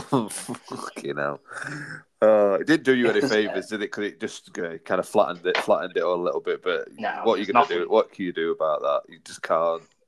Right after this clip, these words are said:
Speaker 2: For the occasion and everything that Everton fans have tried to do, there's nothing that could have happened worse. You know, like, an Everton player getting sent off or anything.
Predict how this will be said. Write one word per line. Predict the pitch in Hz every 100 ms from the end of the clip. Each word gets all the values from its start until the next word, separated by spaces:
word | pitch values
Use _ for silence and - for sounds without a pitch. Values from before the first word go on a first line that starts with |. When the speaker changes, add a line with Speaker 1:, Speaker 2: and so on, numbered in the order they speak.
| _ _ _
Speaker 2:
For | 147
the | 160
occasion | 143 170 156 120 107 95 - - - -
and | 110 117
everything | 113 - 117
that | 107
Everton | 110 113 117
fans | 113 110
have | 107
tried | - 123 120 -
to |
do, | 101 95 95 _ _ _ _ _ _ _ _ _ _ _ _ _ _ -
there's | 110
nothing | 120 147 147 127
that | 113 -
could | 107
have |
happened | 104 - 104
worse. | 92 67 - - - -
You | 110
know, | 101
like, | 95
an | 113
Everton | 117 -
player | 107 104
getting | 98
sent | - 98
off | 107 127 131 - _ -
or | 101 92 107
anything. | 117 101